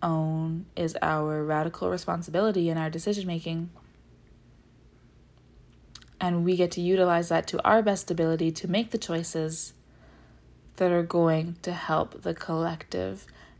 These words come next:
and our soul, right? We're not soothing the pain body. We're not soothing the ego. We are growing, we are evolving, and we are choosing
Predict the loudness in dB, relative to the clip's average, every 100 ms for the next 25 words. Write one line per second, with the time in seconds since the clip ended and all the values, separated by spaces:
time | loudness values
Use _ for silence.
0 | -2 2 2 0 0 2 2 -2 -4 -8
1 | 2 2 4 0 -6 -14 -14 -6 -2 -4
2 | -8 -20 -20 -20 -20 -20 -20 -20 -20 -20
3 | -20 -20 -20 -20 -20 -12 -2 6 6 6
4 | 2 2 6 8 6 4 2 2 2 2
5 | 2 2 4 4 2 -4 -2 2 4 6
6 | 6 4 4 2 2 2 2 -2 -8 -18
7 | -20 -20 -20 -20 -20 -20 -20 -20 -20 -20
8 | -20 -20 -10 -2 2 2 2 2 4 2
9 | 0 -2 -14 -16 0 4 6 4 2 0
10 | 2 4 4 4 2 0 -6 -20 -20 -4
11 | 2 4 4 4 2 -2 -2 2 4 4
12 | 4 6 6 6 2 0 -2